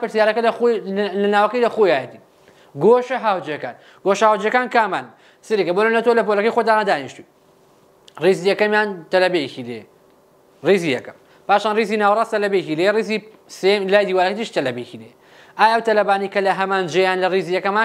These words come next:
کامانن؟ تەلەبێکمان هەیە لە ڕیزی پێشی پێشەوە، تەلەبێکیمان هەیە لە ڕیزی دووەمە، تەلەبی تریشمان هەیە لە ڕیزی سێمە. کاتە ئەم سێ تەلەبەی کە لە یەک ڕیزە ئابم شێوە دانیشتون، ئەوە شوێنەکانیان چییە؟ هەمان جێ. ڕیزی یەکەم تەلەبەی یەکەمی لێ، ڕیزی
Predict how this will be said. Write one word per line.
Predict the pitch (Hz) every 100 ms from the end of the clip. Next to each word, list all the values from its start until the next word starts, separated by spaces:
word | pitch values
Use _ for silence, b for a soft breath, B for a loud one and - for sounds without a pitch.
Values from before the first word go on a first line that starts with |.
| 220
کامانن؟ | 190 156 123 113 _ b b
تەلەبێکمان | 165 175 202 190 190
هەیە | 190
لە | 180
ڕیزی | 175 170 151
پێشی | 127 123
پێشەوە، | 123 117 143 185 B -
تەلەبێکیمان | 160 170 185 180 180
هەیە | 180
لە | 170
ڕیزی | 180 156 151
دووەمە، | 135 120 127 190
تەلەبی | 160 170 196
تریشمان | 175 190 185
هەیە | 190
لە | 165
ڕیزی | 170 135
سێمە. | 127 120 113 - B B 196
کاتە | 190 190 -
ئەم | 262 262
سێ | 220 202
تەلەبەی | 180 165 170 170
کە | 185 180
لە | 180
یەک | 160
ڕیزە | 175 175 165
ئابم | 175 180 -
شێوە | 180 175 170
دانیشتون، | 170 165 165 262 254 B B
ئەوە | 190 262
شوێنەکانیان | 262 233 226 254 254 247
چییە؟ | 156 123 139
هەمان | 214 240 151
جێ. | 131 113 B B B
ڕیزی | 190 202 214 202
یەکەم | 196 233 254 254 -
تەلەبەی | 185 190 180
یەکەمی | 160 131 123
لێ، | 123 110 151
ڕیزی | 196 214